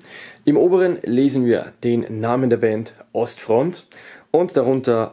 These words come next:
haben wir den Albumtitel Dein Helfer in der Not. Ansonsten haben wir hier eine Szene, sieht so ein bisschen aus nach einem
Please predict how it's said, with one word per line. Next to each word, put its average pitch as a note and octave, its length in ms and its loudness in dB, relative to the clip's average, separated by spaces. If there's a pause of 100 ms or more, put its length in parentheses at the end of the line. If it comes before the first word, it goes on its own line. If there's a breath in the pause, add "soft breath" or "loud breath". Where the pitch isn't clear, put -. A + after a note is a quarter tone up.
(100)
haben A2+ 360 -2
wir G2+ 280 -12
den G2+ 200 -10
Albumtitel B2 600 0 (100)
Dein A2 240 -2
Helfer G2+ 520 -10 (120)
in C#3 180 0
der C3+ 120 4
Not. - 360 -6 (600 loud breath)
Ansonsten E3+ 580 2
haben D#3+ 220 0
wir D#3+ 60 -2
hier D3 180 0
eine C3+ 140 -2
Szene, F3+ 720 -2
sieht - 240 -14
so C#3+ 100 -10
ein - 20 -10
bisschen C#3+ 260 -4
aus C3 260 0
nach A#2 280 -4
einem A2+ 480 -2